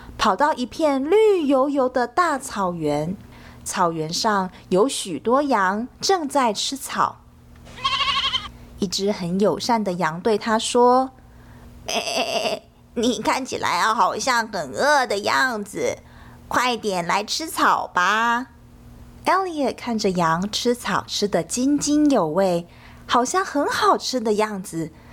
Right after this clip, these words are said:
就低头咬了一口，发现，呃，其实不是很好吃欸。青草对羊妹妹来说很美味，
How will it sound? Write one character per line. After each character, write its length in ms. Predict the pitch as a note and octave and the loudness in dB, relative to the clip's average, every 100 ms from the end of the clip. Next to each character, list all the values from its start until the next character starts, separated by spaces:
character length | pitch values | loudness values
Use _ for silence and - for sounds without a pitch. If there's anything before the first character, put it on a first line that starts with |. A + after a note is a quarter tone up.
| - - - | -20 -20 -2
就 200 | F3+ E3+ | 0 2
低 200 | G3+ G#3+ | 0 -2
头 260 | F#3+ E3+ | 2 2
咬 320 | F#3+ E3+ - - | 2 2 0 -2
了 100 | D#3+ | -2
一 100 | C4 | -2
口， 360 | - G3 - - - - - - - | 0 -2 -2 -12 -20 -20 -20 -20 -6
发 200 | - G3+ | -2 0
现， 560 | G#3 A#3+ A3 G3+ F#3+ F3 - - - - - - | 0 0 2 2 -2 -8 -18 -20 -20 -20 -10 0
呃， 540 | F#3 E3 D#3+ D3+ D#3 - - - | 2 2 2 0 -2 -4 -12 -10
其 280 | - - A#3+ | -6 -4 -2
实 380 | A#3+ G#3+ A3+ A#3+ | -2 0 0 -2
不 320 | - G#3+ A3+ | 0 2 2
是 260 | - D4+ C4+ | 0 -2 -2
很 300 | A#3 F#3 A3 | -2 -2 0
好 340 | C4 A#3 E3 | 2 2 2
吃 440 | - - F#3+ G3 | -2 -4 0 2
欸。 400 | G3 F3+ D3+ - - - - - - - - - | 4 4 2 -2 -12 -20 -20 -20 -20 -20 -14 -6
青 280 | - G4 | -2 0
草 300 | G#4+ D#4 A3+ | 2 2 2
对 280 | F3+ A#3+ A3 | 2 2 2
羊 200 | G3 F#3 | 2 0
妹 180 | G#3+ B3+ | 0 0
妹 220 | C4 C#4 | 2 4
来 260 | B3+ G3 G3+ | 4 2 0
说 400 | - - A3+ A#3 | -2 2 4 4
很 400 | - G3+ G3 G3+ | 0 0 2 2
美 460 | C#4 E4 D4+ E3+ - | 0 2 2 0 -2
味， 360 | F3+ F3 D3+ | 0 2 0